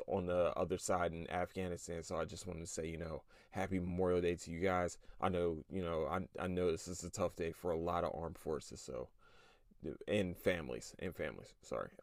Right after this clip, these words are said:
also families. So with that, I wanna say welcome to another edition of the Cruising Podcast. I'm your host, Andrew Cruz. To-, and, uh, what we're going to talk about, no, we're not. Where you can <laughs> find the Cruising Co-, Podcast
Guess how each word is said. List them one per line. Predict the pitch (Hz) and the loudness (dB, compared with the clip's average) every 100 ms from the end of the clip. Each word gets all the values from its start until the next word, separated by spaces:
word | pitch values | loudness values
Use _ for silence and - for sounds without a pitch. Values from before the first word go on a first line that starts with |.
| - | -6
also | 80 - | -6 -6
families. | - 67 50 - - - | -8 -8 -10 -14 -18 -18
So | - 80 69 - - - 101 | -6 -4 -4 -8 -14 -4 2
with | 101 - | 6 12
that, | 196 - - | 12 12 6
I | 139 | 8
wanna | 143 135 | 10 10
say | - 123 | 10 12
welcome | 143 147 | 12 10
to | 127 147 | 8 10
another | 127 123 | 12 12
edition | 107 117 123 | 10 4 6
of | |
the | 104 | 6
Cruising | - 110 95 | 6 4 6
Podcast. | 117 120 139 131 101 | 6 6 6 4 4
I'm | 98 | 4
your | 98 | 6
host, | 104 98 | 6 6
Andrew | 104 95 95 | 2 0 -2
Cruz. | 117 131 151 - - - - | 2 2 2 -6 -16 -14 4
To-, | 123 87 - - - - | 4 4 -2 -6 -4 4
and, | 120 107 107 101 | 8 8 8 6
uh, | - 107 104 95 | 6 8 10 10
what | 98 110 82 | 10 10 10
we're | 104 101 | 4 4
going | - 113 113 113 110 | 4 2 4 2 2
to | - 98 82 - | 0 -2 -4 0
talk | - 208 202 | 6 6 6
about, | 110 110 - - - - _ _ - | 8 10 8 4 -20 -20 _ _ 6
no, | 156 | 12
we're | 165 101 | 12 12
not. | 120 - - - - | 8 6 0 -20 4
Where | 135 185 | 10 10
you | |
can | 160 147 | 10 10
<laughs> | |
find | 233 - | 12 12
the | - | 12
Cruising | - - - 110 | 12 12 12 10
Co-, | - 120 110 - | 8 12 12 10
Podcast | 120 101 101 110 107 | 10 10 10 8 8